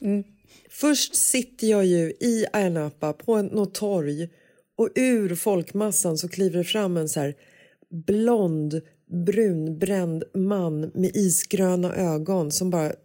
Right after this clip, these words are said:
Speaker 2: går rakt fram till mig, presenterar sig själv som Giannis och säger att han typ så här, jag är det vackraste han har sett. Wow, det här är ju unikt, tänkte jag.
Speaker 1: Mm.
Speaker 2: Han är så vacker.
Speaker 1: Mm.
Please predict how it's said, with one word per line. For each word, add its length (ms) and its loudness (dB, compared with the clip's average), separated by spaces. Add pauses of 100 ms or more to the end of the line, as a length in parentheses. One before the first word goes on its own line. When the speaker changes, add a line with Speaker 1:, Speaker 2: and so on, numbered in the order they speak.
(120)
Speaker 2:
går 460 0
rakt 380 -2
fram 360 0
till 160 -4
mig, 320 0 (420)
presenterar 580 2
sig 180 -4
själv 260 -2
som 200 -2
Giannis 680 0
och 80 0
säger 280 0
att 280 -8
han 520 -6
typ 180 -6
så 100 -8
här, 140 -8
jag 180 2
är 40 2
det 80 -4
vackraste 460 -6
han 180 -2
har 80 -6
sett. 400 -8 (840)
Wow, 440 2 (640)
det 60 2
här 400 2
är 180 2
ju 260 2
unikt, 640 0 (120)
tänkte 260 0
jag. 240 0
Speaker 1:
Mm. 200 -2
Speaker 2:
Han 160 2
är 60 0
så 140 0
vacker. 520 -6 (280)
Speaker 1:
Mm. 440 -6